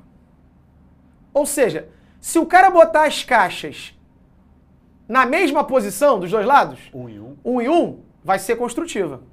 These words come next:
Speaker 1: Já pegou essa, né, mestre?
Speaker 2: É.
Speaker 1: Entendeu? Se o cara botar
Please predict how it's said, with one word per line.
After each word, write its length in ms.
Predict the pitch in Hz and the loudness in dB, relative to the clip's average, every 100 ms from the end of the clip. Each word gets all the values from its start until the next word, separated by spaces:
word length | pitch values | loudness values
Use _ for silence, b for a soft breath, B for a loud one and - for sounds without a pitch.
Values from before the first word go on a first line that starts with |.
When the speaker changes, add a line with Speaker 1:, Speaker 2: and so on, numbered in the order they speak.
| _ _ _ - | _ _ _ -2
Speaker 1:
Já 140 | 285 | 0
pegou 240 | 294 285 | 0 4
essa, 260 | 349 269 254 | 6 6 2
né, 80 | 240 | -2
mestre? 300 | 175 - 107 | -4 -6 -14
Speaker 2:
É. 40 | |
Speaker 1:
Entendeu? 480 | 120 254 339 - - - _ b b b b b b b | -6 4 4 4 -6 -20 _ b b b b b b b
Se 300 | - - 427 | -10 0 2
o 80 | 392 | 4
cara 240 | 370 359 | 6 6
botar 560 | 339 339 269 202 139 | 4 2 2 2 0